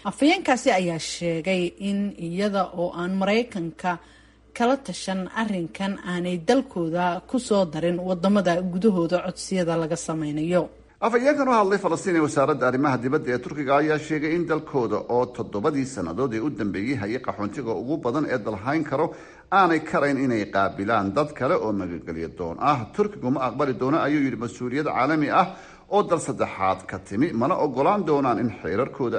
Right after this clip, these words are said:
Speaker 2: ay jabiyaan dalal kale oo ujeeddooyinkooda ku fushanaya. Waxa uu intaasi raaciyey in aanay cidi filan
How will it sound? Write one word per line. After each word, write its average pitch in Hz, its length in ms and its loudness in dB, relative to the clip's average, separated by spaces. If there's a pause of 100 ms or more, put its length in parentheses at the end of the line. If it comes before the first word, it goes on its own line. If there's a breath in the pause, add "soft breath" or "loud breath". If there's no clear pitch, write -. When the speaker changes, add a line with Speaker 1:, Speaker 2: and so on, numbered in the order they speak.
Speaker 2:
ay 110 160 0
jabiyaan 98 640 -2
dalal 107 300 0
kale 143 200 0 (440 loud breath)
oo 196 160 4
ujeeddooyinkooda 104 920 -2
ku - 160 -10
fushanaya. 76 800 -4 (640 loud breath)
Waxa 110 260 2
uu 123 80 2
intaasi 160 360 2
raaciyey 156 500 2
in 139 100 2
aanay 113 280 2
cidi 95 220 -4
filan 107 460 -2